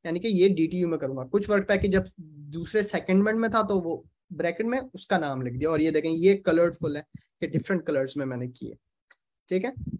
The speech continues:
अब देखें task, Task two point one, टू पॉइंट two, Work package two था तो task two point one किया, आगे bracket में लिख दिया कि टू पॉइंट वन कितने महीने में होगा, पहले से चौथे महीने तक। Task two point two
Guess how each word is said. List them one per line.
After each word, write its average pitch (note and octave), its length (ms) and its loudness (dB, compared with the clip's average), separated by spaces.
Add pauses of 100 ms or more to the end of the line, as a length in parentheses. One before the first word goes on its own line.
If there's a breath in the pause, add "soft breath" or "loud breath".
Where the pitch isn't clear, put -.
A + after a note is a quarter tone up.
अब F#3 160 2
देखें D#3+ 300 0
task, C3+ 440 0 (200)
Task F3 400 -2
two G3+ 140 -2
point A3 240 0
one, A3+ 220 0
टू F#3 180 -2
पॉइंट C3+ 300 -6
two, B2 120 -12 (120)
Work D3+ 200 -6
package G3 420 -2
two G3+ 140 -6
था A3 240 -2 (420)
तो F#3+ 240 0 (1400)
task F3+ 320 2
two G#3 140 -2
point G#3 220 0
one G#3+ 200 2
किया, B3 280 -4 (920)
आगे D#3 240 0
bracket D#3+ 320 0
में F#3+ 100 4
लिख E3+ 100 2
दिया F#3 140 2
कि G3 100 -2
टू G3+ 160 -4
पॉइंट F#3+ 240 -2
वन G3 140 -2 (140)
कितने F#3+ 260 -2
महीने D3 280 -2
में D3 80 -6
होगा, C3 220 -6 (640)
पहले D#3 260 0
से A3+ 120 -4
चौथे D3+ 340 -2
महीने A2+ 280 -10
तक। A2+ 120 -18 (600)
Task D3+ 320 -2
two F#3+ 80 -4
point G#3 240 -4
two A#3+ 220 -4